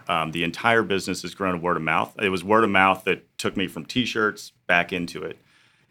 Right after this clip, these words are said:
And, um, the way it originally started is, uh, so I was first at,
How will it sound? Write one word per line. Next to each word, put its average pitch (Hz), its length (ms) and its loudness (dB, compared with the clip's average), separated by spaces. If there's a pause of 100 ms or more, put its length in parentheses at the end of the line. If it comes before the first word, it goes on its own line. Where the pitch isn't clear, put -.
And, 90 680 2
um, 90 400 2 (140)
the 110 80 2
way 120 220 4
it 139 40 2
originally 113 400 2
started 92 760 0
is, 82 600 -2
uh, 82 260 0 (140)
so - 160 4
I 123 80 10
was 113 120 0
first 139 300 0
at, 92 160 0